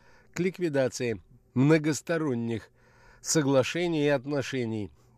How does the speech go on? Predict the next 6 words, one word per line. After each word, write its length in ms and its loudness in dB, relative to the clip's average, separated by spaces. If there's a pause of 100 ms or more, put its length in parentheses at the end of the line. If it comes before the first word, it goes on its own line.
(100)
переводя 640 2 (260)
эти 280 2
отношения 840 0
в 40 -8
формат 560 -2
двусторонних, 840 -2